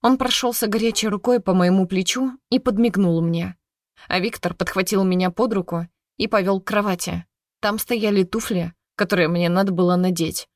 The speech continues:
и лежала белая шубка из экомеха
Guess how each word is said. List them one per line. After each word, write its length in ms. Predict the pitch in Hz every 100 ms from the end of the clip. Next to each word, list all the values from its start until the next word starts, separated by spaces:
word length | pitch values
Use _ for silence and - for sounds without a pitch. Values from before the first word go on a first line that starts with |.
| _ -
и 80 | 190
лежала 400 | 180 170 196 214
белая 340 | 185 196 214
шубка 540 | - 196 - 190 180 -
из 280 | 220 - -
экомеха 720 | 202 202 208 190 175 165 165